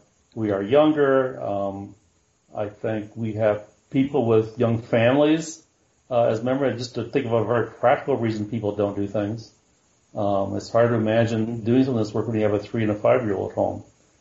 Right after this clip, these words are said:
Um, and, and, and so they're making choices all the time too. And we're trying to intersect with,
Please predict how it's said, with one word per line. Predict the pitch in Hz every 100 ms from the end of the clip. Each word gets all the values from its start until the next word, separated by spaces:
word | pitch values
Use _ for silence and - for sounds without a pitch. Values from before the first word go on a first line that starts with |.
| _ _ _ -
Um, | 117 104 101 98 95 - _ _ _ _ _ _ -
and, | 123 113 113 110 104 - -
and, | 123 113 113 117 - _ _ -
and | 131
so | 127 135
they're | 117 127
making | 131 127 127 107
choices | - 113 113 113
all | 107 107
the | 107
time | 113 104 104 98
too. | 98 135 107 110 113 _ _ _ _ -
And | 110
we're | 104 117
trying | - 117
to | 110
intersect | 110 113 - 113 113 -
with, | 101 95